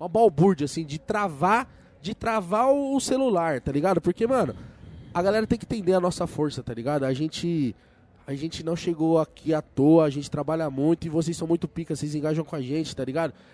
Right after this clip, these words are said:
Então vamos mostrar a nossa força, principalmente a de vocês, que é o público, que é quem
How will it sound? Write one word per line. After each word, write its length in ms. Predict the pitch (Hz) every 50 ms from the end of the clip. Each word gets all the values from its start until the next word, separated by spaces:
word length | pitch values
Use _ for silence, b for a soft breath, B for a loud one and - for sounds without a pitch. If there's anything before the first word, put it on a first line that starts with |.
| B B
Então 120 | - 190
vamos 140 | 196 226 233
mostrar 260 | 240 247 233 - 220
a 40 | 220
nossa 260 | 220 220 - - 214
força, 340 | - - - 180 185 - 185
principalmente 480 | - 202 202 - - 190 185 202 - 220
a 40 | 196
de 100 | 175 208
vocês, 440 | 202 254 269 - - 196 196 202 -
que 80 | -
é 20 | 208
o 80 | 208
público, 500 | 202 - - 180 202 185 202 190 - 180 - b b b b b b
que 180 | - - 156 165
é 80 | 180
quem 340 | 196 - - 190 196 202 185